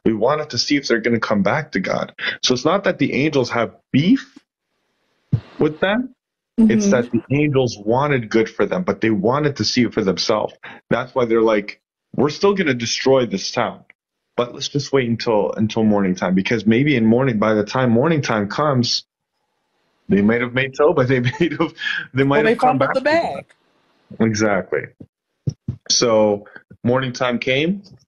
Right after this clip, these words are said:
Speaker 1: Lut alayhi salam with his two daughters, he ended up leaving. His wife was following, and they said, "You better not look back. If you look back, whoever looks back, they're from them."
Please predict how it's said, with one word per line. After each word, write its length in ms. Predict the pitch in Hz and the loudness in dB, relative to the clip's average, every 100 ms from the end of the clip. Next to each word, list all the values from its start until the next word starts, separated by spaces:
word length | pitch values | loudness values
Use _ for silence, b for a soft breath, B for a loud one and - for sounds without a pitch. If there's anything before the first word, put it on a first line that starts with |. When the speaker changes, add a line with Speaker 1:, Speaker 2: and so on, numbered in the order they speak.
| _ _ _ _ - _ _ _ | _ _ _ _ -20 _ _ _
Speaker 1:
Lut 280 | - 120 139 | 0 2 2
alayhi 320 | 127 117 117 | 0 0 0
salam 340 | 117 123 123 131 | 0 0 0 0
with 140 | 110 | -2
his 120 | 113 | -4
two 200 | - 123 | 0 2
daughters, 500 | 113 113 120 139 135 | 4 4 2 0 -2
he 100 | - | -2
ended 200 | 104 104 | 0 0
up 100 | 101 | 0
leaving. 440 | 107 120 123 175 185 B B B | 2 2 2 0 -2 B B B
His 240 | - 117 95 | -4 -4 0
wife 280 | 120 175 185 | 0 0 0
was 160 | 156 | -4
following, 640 | - 156 160 127 107 113 - _ - | 0 2 4 2 2 0 -8 _ -4
and 140 | 117 | 0
they 120 | 117 127 | 2 0
said, 320 | - 135 120 | 0 -2 2
"You 80 | 123 | 0
better 340 | 110 135 139 | 2 2 2
not 240 | 131 127 117 | 2 0 0
look 240 | 117 - | 0 0
back. 340 | - 90 - - _ _ _ _ - | -2 -2 -6 -18 _ _ _ _ -8
If 160 | 110 123 | -2 2
you 60 | |
look 200 | 120 131 | 2 0
back, 100 | 120 | -2
whoever 340 | 107 123 139 147 | 0 2 2 2
looks 260 | 143 143 - | 0 0 -4
back, 440 | 139 151 170 - - _ _ _ _ _ _ _ | -2 -2 -4 -10 -20 _ _ _ _ _ _ _
they're 180 | 110 110 | 0 0
from 260 | - 107 | -4 -2
them." 200 | 92 82 | -2 -4